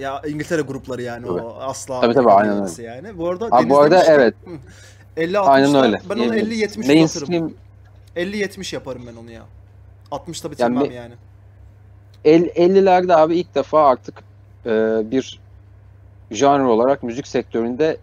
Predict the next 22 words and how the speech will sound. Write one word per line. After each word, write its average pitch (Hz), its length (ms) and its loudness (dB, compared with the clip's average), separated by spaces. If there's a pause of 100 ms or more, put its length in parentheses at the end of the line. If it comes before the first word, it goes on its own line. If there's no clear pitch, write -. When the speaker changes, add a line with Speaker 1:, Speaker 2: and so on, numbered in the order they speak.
(140)
Speaker 2:
adam 120 240 2
akıllı 131 340 -2
yer 135 180 4
ediniyor 107 420 0
Speaker 1:
Hı 135 40 0
Speaker 2:
ve 131 120 2
Speaker 1:
hı. - 80 -8
Speaker 2:
altmışlar 127 460 -4
yetmişler 120 380 -6
itibariyle 98 680 -4
de, 156 200 -4
Speaker 1:
Golden 160 280 -4
Age 120 220 -14
yani 107 140 -4
Speaker 2:
e, 104 80 -4
Speaker 1:
bence. 117 140 -4
Speaker 2:
blues 131 160 0
evet 107 240 2 (480)
altın 123 360 2
çağını 107 300 0
yaşıyor, 90 280 -8
doğrudur. - 460 -8